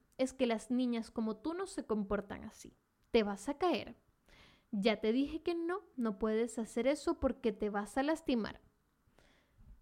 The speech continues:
Te lo dije". Entre otras frases que normalmente son justificadas con el "es por tu propio bien". Y sí, entendemos que detrás obviamente hay una buena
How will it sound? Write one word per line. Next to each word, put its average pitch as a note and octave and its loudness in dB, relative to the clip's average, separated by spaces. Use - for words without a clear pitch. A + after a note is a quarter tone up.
Te A#3+ 6
lo A3 4
dije". A#3+ -6
Entre E4+ 2
otras C#4 0
frases A3 0
que A3 0
normalmente A3 0
son A#3+ -4
justificadas A3+ 0
con C#4 4
el A#3+ 0
"es A3 0
por A#3 -4
tu A3 -2
propio G3+ 0
bien". D4+ 0
Y A3+ 0
sí, A#3 -4
entendemos A#3+ 0
que B3+ -2
detrás G#3+ 0
obviamente A3 2
hay A3 -2
una A#3+ 2
buena A3+ -2